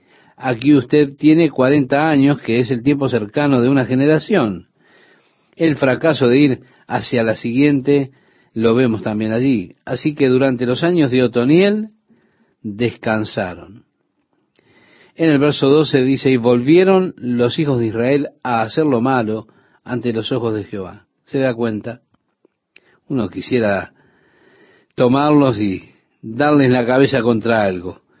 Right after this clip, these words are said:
Es algo que realmente me molesta mucho. Continúa diciendo: Volvieron los hijos de Israel a hacer lo malo ante los ojos de Jehová,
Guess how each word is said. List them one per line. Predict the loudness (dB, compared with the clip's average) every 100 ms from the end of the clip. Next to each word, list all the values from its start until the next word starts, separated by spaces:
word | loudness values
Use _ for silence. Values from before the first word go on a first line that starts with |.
| _ _ _
Es | -2 0 2
algo | 2 2 0
que | -4 -8 -6
realmente | -2 0 2 0 -2 -4 -6
me | -6
molesta | -4 -4 -4 -6
mucho. | -6 -12 -20 -20 _ _ _ _ _ _ _ _ _
Continúa | -2 2 2 4
diciendo: | 2 2 0 2 4
Volvieron | 4 4 4 4 2
los | 0 -4
hijos | -2
de | -2
Israel | -2 -2 -2 -4 -10
a |
hacer | -14 -6 -4 -4 -8
lo | -8 -6
malo | -4 -2 -4
ante | -4
los | -8 -6
ojos | -6 -6
de | -8
Jehová, | -10 -6 -4 -6